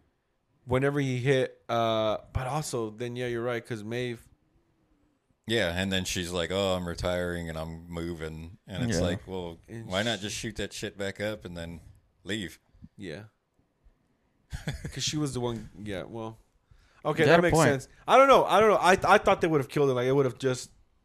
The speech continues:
Speaker 1: demolished Homelander and Huey and Butcher in that scene. But I don't know. Also, another thing, Mother's Milk,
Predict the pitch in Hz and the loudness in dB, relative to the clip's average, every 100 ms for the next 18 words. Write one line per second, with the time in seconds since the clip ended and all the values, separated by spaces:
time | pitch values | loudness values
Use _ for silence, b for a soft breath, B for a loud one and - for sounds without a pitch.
0 | _ - 131 120 120 123 120 - 117 120 | _ -4 -2 2 2 2 0 -2 -4 -2
1 | 113 113 110 107 107 - 104 107 - 113 | -4 -4 -4 -4 -4 -8 -10 -10 -8 -6
2 | 107 101 101 95 98 - 92 95 92 87 | -6 -6 -8 -6 -8 -8 -10 -8 -8 -10
3 | - 90 101 _ - _ _ _ _ _ | -12 -12 -14 _ -20 _ _ _ _ _
4 | 113 110 98 104 - _ _ _ _ _ | -2 0 -2 -8 -12 _ _ _ _ _
5 | _ _ 120 175 - 139 123 - _ _ | _ _ 4 4 4 2 0 -8 _ _
6 | 131 156 147 143 131 120 b b - - | -6 -4 -2 -4 -6 -8 b b -20 -8
7 | 120 156 190 143 120 123 151 - - | 0 4 4 2 2 4 4 0 -10